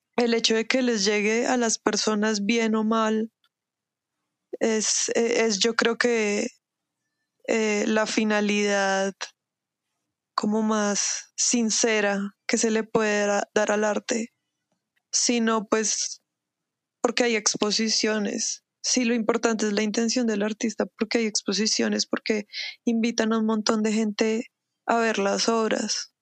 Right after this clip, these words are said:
Si lo importante era la intención, entonces que nadie las vea, ¿no?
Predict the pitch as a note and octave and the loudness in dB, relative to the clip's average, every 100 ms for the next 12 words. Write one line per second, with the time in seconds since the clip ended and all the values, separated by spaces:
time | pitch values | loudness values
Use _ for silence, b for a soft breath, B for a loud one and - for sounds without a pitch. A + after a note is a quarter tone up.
0 | _ _ _ _ _ _ _ _ _ _ | _ _ _ _ _ _ _ _ _ _
1 | _ _ - A#3+ A3 G#3+ - A3+ A3 G3+ | _ _ -4 0 0 0 0 0 0 0
2 | G#3 G#3+ G#3+ A3 G#3 A3+ G#3+ G#3+ G3 G3 | 0 2 0 0 0 0 0 0 0 -2
3 | G3 G#3 G3+ G#3+ G3+ - - _ B _ | -2 0 0 0 0 -2 -4 _ B _
4 | _ _ _ _ _ _ _ - A#3+ B3 | _ _ _ _ _ _ _ -2 0 2
5 | A#3+ G#3 G#3 G3+ G#3+ A#3 G#3+ G3 G#3 B3 | 2 2 2 2 2 2 0 0 0 0
6 | C#4 | -2